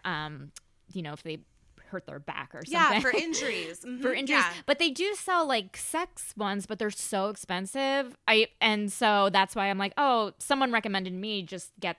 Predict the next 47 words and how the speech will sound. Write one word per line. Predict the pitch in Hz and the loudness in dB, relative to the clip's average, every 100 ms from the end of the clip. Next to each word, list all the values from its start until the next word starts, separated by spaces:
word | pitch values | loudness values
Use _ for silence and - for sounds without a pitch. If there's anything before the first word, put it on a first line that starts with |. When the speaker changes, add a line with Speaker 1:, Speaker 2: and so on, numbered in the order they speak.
| - | -6
Speaker 1:
like, | 170 - | -8 -6
the | 165 156 147 _ _ _ _ _ _ _ - | -8 -8 -10 _ _ _ _ _ _ _ -12
cheap | - - | -4 -4
one | 208 190 202 196 | -2 -4 -4 -2
or | 208 | -2
whatever | 208 214 208 220 | 0 -2 -4 -6
that | - | -6
people | 196 208 | -6 -2
use | 214 208 | -2 -2
when | 185 | -4
they | 175 | -4
Speaker 2:
Right. | |
Speaker 1:
hurt | 160 170 | -6 -8
their | 175 | -8
back." | 170 170 196 202 | -4 -2 -4 -6
And | 180 - - - - | -10 -12 -20 -20 -6
I | - 262 | -2 -2
use, | 480 571 466 440 - | -2 -2 -2 -2 -2
I | 277 | -2
put | 320 480 | -2 -4
the | - 480 | -6 -4
patches | 254 240 262 240 | -2 -2 -2 -6
on, | 208 | -6
like, | 196 - | -8 -6
either | 202 196 196 | -6 -6 -6
side | - 165 175 | -4 -2 -2
of, | 185 165 | -6 -10
like, | 170 165 - | -12 -12 -10
my | 170 160 | -10 -8
labia, | 165 160 165 196 196 196 196 202 | -8 -6 -6 -4 -2 0 0 -2
and | - 190 | -2 -4
it, | 180 | -4
like, | 175 180 | -4 -6
Speaker 2:
Mm-hmm, | 196 185 | -6 -6
Speaker 1:
adds | 160 180 190 190 | -2 -2 -4 -6
Speaker 2:
mm-hmm. | - | -6
Speaker 1:
so | 190 190 | -6 -6
much. | 165 170 190 - - - | -4 -6 -6 -14 -20 -6
And | 247 233 | -6 -4
honestly, | 220 226 254 285 233 | -4 -4 -4 -4 -4
it | |
sounds | - 233 208 202 | -4 -2 -2 -4
so | 202 | -8
scary, | - 190 165 165 | -6 -4 -4 -4
but | 165 175 | -4 -6
it, | 147 - | -6 -8
like, | 202 185 180 - | -2 0 0 -2